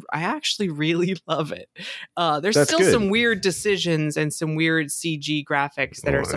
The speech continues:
Speaker 1: supposed to look
Speaker 2: Disney.
Speaker 1: bad, and they, I don't, I don't think that you, <laughs> whenever you're going out to do something that's supposed to not look good, you're probably making a mistake. <laughs> Like,
Speaker 2: Yeah,
Speaker 1: you
Speaker 2: probably, probably. And I, I mean, you're right. It's not the worst thing. I, and I don't mean to say that by far it is not the worst thing
Speaker 1: No, no,
Speaker 2: ever,
Speaker 1: you
Speaker 2: but
Speaker 1: can
Speaker 2: it's
Speaker 1: have your
Speaker 2: just not
Speaker 1: opinion.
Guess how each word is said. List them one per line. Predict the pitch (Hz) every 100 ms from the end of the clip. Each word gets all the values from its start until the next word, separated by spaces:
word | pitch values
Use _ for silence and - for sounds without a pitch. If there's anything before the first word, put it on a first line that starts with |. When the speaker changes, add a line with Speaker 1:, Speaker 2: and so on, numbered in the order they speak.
| 117
Speaker 1:
supposed | 156 170 -
to | 180
look | 185 185
Speaker 2:
Disney. | -
Speaker 1:
bad, | 180 185 190
and | - 156
they, | 147 143 - - - -
I | 156
don't, | 147 - _ - -
I | 180
don't | 226 240 -
think | 220 196
that | 202
you, | 170 180 - - - - 240
<laughs> | 208 -
whenever | 208 254 320
you're | 339 370
going | 220 233 214 202
out | 196 -
to | -
do | 160 165
something | 180 156 156
that's | 147 -
supposed | 156 151 151
to | 175
not | 151 147
look | 151 147
good, | 156 151 156 - -
you're | 170
probably | - 202 180 180
making | 156 151 165
a | 135
mistake. | 147 156 139 104 - 240 -
<laughs> | - - - -
Like, | 262
Speaker 2:
Yeah, | - 147
Speaker 1:
you |
Speaker 2:
probably, | 123 160 135 107 98 90 - -
probably. | 135 110 90 82 - - - -
And | 180 - -
I, | 165 170 160
I |
mean, | 185 185
you're | 180
right. | 160 120
It's | 131 -
not | 185 165
the |
worst | 98 78 120 131
thing. | - 160 156
I, | 120 -
and | 127 139
I |
don't | 160 160
mean | 123 104
to |
say | 87 107
that | 95 76
by | 113
far | 110 117 104 85
it | 92
is | 87
not | 92 95
the | -
worst | 71 87 - -
thing | -
Speaker 1:
No, | 226
no, | 311 294
Speaker 2:
ever, | 233
Speaker 1:
you | 277
Speaker 2:
but | -
Speaker 1:
can |
Speaker 2:
it's | -
Speaker 1:
have | 277
your | 254
Speaker 2:
just | 233
not | 131 127
Speaker 1:
opinion. | 143 131 135